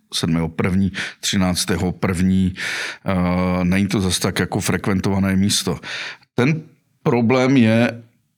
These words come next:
eh, ten problém je v tom,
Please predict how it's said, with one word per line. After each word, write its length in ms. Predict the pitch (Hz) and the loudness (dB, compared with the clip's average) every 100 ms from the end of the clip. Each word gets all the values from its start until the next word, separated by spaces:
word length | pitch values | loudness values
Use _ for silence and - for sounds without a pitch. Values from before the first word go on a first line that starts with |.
| _ _ _ | _ _ _
eh, 840 | 113 107 104 104 104 104 104 - - | -2 0 0 0 0 0 -2 -4 -6
ten 180 | - 101 | -2 0
problém 600 | - 113 127 131 131 127 - _ _ _ _ _ _ 127 | 0 2 2 2 0 -6 -18 _ _ _ _ _ _ 2
je 140 | 131 | 2
v 100 | 139 | 2
tom, 360 | 127 98 90 | 0 0 2